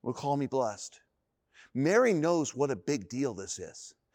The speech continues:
Mary knows that from this point forward, all the succeeding generations of humanity are going to say,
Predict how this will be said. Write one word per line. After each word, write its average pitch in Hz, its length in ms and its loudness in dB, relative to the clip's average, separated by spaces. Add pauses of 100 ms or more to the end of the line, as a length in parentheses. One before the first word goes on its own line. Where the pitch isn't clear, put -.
(180)
Mary 214 400 6
knows 202 400 4
that - 140 0
from 127 280 -2
this 202 220 8
point 202 340 -2
forward, 147 400 -2 (340)
all 233 320 12
the 220 200 6 (220)
succeeding 226 520 4
generations 170 640 2
of 127 100 -4
humanity 135 640 2
are 139 100 6
going 180 280 2
to 160 120 -2
say, 156 360 2